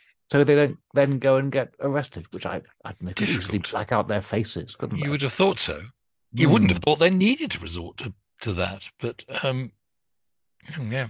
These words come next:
Speaker 1: You wouldn't. But of
Speaker 2: Worrying.
Speaker 1: course, it is so easy to generate these kind of fake
Speaker 2: Yes.
Speaker 1: news images with a
Speaker 2: And
Speaker 1: text
Speaker 2: as
Speaker 1: prompt.
Speaker 2: Yes, and as you've pointed out, getting more and more difficult to tell when it is A I and not real.
Speaker 1: As the Pope in the white puffer jacket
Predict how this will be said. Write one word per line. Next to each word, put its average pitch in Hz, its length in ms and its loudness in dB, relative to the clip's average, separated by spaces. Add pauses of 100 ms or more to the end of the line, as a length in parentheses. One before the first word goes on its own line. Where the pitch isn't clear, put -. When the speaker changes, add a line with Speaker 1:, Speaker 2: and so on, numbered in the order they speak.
Speaker 1:
You 143 100 0
wouldn't. 147 420 0
But - 100 0
of 226 60 8
Speaker 2:
Worrying. 180 140 8
Speaker 1:
course, 185 160 8
it 180 80 6
is 170 100 2
so 196 280 6
easy 202 400 4
to 135 60 2
generate 127 640 2
these 127 260 -2
kind 117 340 -4
of 110 160 -2
fake - 440 0
Speaker 2:
Yes. 123 120 -4
Speaker 1:
news 135 280 2
images 107 520 -4
with 113 120 -4
a 123 100 4
Speaker 2:
And 143 120 -2
Speaker 1:
text 143 280 0
Speaker 2:
as - 40 -10
Speaker 1:
prompt. - 360 -8 (220)
Speaker 2:
Yes, 151 260 0
and 117 100 -2
as 120 140 0
you've 151 320 2
pointed 104 420 -4
out, 110 260 -6 (200)
getting 123 400 -2 (100)
more 143 260 4
and 127 80 2
more 135 120 4
difficult 135 320 -2
to 135 80 -6
tell 156 200 0
when 156 180 0
it 156 140 -4
is 156 400 2 (800)
A 127 200 4
I 135 200 2
and 143 140 -8
not 160 200 -6
real. 180 360 -4 (1200)
Speaker 1:
As 151 440 4 (240)
the 123 140 4
Pope 180 400 4
in 165 180 2
the 170 80 6
white 165 320 0
puffer 214 280 -2
jacket 110 440 -4